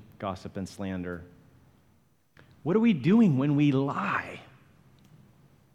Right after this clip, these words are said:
We're taking matters into our own hands for our own selfish good,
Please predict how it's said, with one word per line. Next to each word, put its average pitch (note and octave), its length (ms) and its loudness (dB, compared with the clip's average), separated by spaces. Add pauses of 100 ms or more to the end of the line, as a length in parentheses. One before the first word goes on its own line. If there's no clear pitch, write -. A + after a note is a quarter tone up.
(1000)
We're C3 140 -2
taking G3+ 640 -4
matters D#3 340 0
into D3+ 160 2
our C#3+ 60 2
own C#3 140 2
hands B2+ 500 0 (460)
for F3 460 4
our D#3 280 -2 (140)
own D3 340 -2
selfish C#3 560 -4
good, B2+ 240 -2